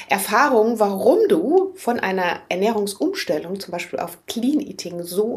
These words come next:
sehr davon profitieren wirst. Wenn das was für dich ist, freue ich mich auf jeden Fall, wenn du hier dran bleibst und möchte dir noch vorher sagen,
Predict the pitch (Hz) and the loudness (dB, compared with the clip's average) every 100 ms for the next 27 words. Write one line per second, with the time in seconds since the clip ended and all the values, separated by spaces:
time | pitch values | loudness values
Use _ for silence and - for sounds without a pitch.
0 | 247 202 175 180 180 185 180 - 165 175 | -8 -2 4 4 4 -4 -6 -4 -4 -6
1 | - 175 190 - 240 185 - 53 - - | -10 -6 -6 2 4 4 2 -6 -4 0
2 | 202 240 220 220 - 196 165 - - - | 2 2 0 -2 -4 -6 -6 -4 -4 0
3 | 202 202 202 196 185 196 226 254 - 190 | 2 2 2 -2 -2 4 4 4 2 2
4 | 185 190 196 208 220 208 214 233 151 156 | 2 2 2 4 4 4 0 0 0 0
5 | - - 196 254 - 226 180 190 196 180 | 0 0 2 0 0 -6 0 2 2 0
6 | - - 330 233 147 151 123 151 262 | -2 2 2 2 -2 -2 -2 0 -2